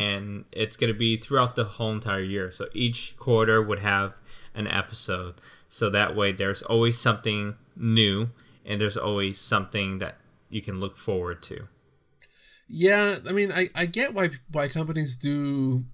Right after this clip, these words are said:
Speaker 2: seasons and D L C,
Speaker 1: Mm-hmm.
Speaker 2: but I'm assuming after a season or two, it, the, the, the purchase rate just drops down dramatically 'cause people get tired of paying
Speaker 1: Yeah,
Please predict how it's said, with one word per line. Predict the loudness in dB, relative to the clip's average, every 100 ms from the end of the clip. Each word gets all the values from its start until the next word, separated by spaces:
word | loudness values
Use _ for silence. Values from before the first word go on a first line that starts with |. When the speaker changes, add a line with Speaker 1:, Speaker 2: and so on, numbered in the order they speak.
| -12 0
Speaker 2:
seasons | 4 6 6 4 2 0 2
and | 4
D | 4 2
L | 2
C, | 4 2 0 -4 -8 -14 -20 -10
Speaker 1:
Mm-hmm. | -4 -4 -4 -2
Speaker 2:
but | 0 0
I'm | 0 2
assuming | 6 6 4 0
after | 0 -2 0 0
a |
season | 0 0 0 0
or |
two, | 0 2 4 2 0 _ _ -20 _ _ _
it, | 0 0 2
the, | 0
the, | 0 4 6 6 4 -4 -18 -20 -20 -20 _
the | -6
purchase | -2 2 2 4 2 4 4 2 -2
rate | 0 2 2 0
just | 0 0 -2
drops | 0 0 0
down | 0 0
dramatically | -2 -2 -2 -2 -4 -6 -6
'cause | -4
people | -4 -2
get | -2 -2
tired | 0 0 0
of | -4 -12
paying | -6 -4 -4 -6 -8 -10 _ _ _ _ _
Speaker 1:
Yeah, | 0 2 2 0